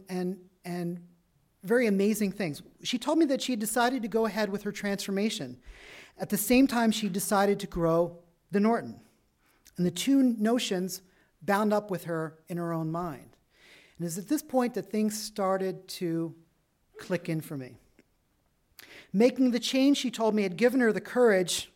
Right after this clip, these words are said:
well, the courage to do anything at all in the world, but specifically the courage to leave her business and her family and open a vineyard in Virginia, making a wine no one had heard of, and tilting at windmills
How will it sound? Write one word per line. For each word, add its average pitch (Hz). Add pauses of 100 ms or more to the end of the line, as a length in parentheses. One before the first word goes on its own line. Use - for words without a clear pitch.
(140)
well, 214
the 190
courage 226
to 180
do 202
anything 208
at 190
all 233
in 202
the 151
world, 131 (560)
but 208
specifically 240
the 190
courage 233
to -
leave 214
her 190
business 185 (760)
and 180
her 180
family 214
and 180
open 208
a 208
vineyard 190
in 165
Virginia, 160 (680)
making 220
a 214
wine 202
no 196
one 240
had 240
heard 214
of, 143 (720)
and 202
tilting 294
at 220
windmills 196